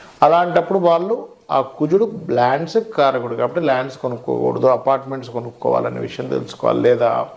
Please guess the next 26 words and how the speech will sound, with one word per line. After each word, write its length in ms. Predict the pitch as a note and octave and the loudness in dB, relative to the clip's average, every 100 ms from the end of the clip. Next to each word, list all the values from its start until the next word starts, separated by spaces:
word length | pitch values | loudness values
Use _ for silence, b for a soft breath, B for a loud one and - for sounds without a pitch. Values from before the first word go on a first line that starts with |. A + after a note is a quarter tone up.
| B B B B B | B B B B B
అతని 280 | D3 D#3 D#3+ | 2 4 2
పేరు 260 | D3 D3 D3+ | 4 4 4
మీద 180 | D#3+ | -2
కొనుక్కోకుండా 600 | D3 C#3 - C3 B2 B2 | -2 -4 -2 -2 0 0
అతని 200 | A#2+ B2+ | -2 -2
జీవిత 280 | A#2 B2+ B2 | 0 0 2
భాగస్వామి 640 | B2 B2 A#2 A2+ A#2+ A#2 | 4 4 2 -2 -2 -2
పేరు 220 | A2 A#2 G#2+ | 0 0 2
మీద, 140 | A#2 | 0
పిల్లల 420 | A#2+ B2+ B2+ C3 | 0 0 2 2
పేర్ల 260 | C3 B2+ A#2+ | 2 0 0
మీద 120 | B2 | 0
కొనుక్కోవాలి. 760 | C3 B2+ - - B2+ - - D3 | -2 -2 -4 -2 -2 -2 2 2
ఈ 80 | |
జాగ్రత్తలు 520 | D3 C3+ E3 E3 C#3+ A#2+ | 4 2 2 -2 -6 -4
పాటించాలి. 600 | B2 B2 - A#2+ - - - _ B B B B - | -4 -6 -10 -8 -8 -8 -16 _ B B B B 0
పంచమంలో 500 | D#3 E3 E3+ F3+ F3+ | 0 2 2 2 2
పాడైపోయాడు, 640 | E3+ D3 C3+ C3+ C3+ B2+ - | 2 2 2 0 -2 -4 -2
అప్పుడు 300 | - - F#3 | -4 -2 0
ఏమవుతుంది, 420 | F#3 F#3 F3 F3 | 2 0 -2 0
వాళ్ళకి 280 | D#3+ D3+ D3 | 2 2 -2
మిస్‌క్యారేజెస్ 760 | C#3+ B2 - B2+ B2 A#2+ - | -4 -6 2 2 2 -4 -4
అవ్వడము 360 | - - C#3 D3 | -4 -2 -4 -6
ఇట్లాంటివి 480 | - - E3 D#3 C3+ | -8 0 0 2 0
జరుగుతూ 380 | A#2+ A#2+ A#2+ C3+ | 2 0 -2 -6
ఉంటాయి. 340 | - - | -6 -6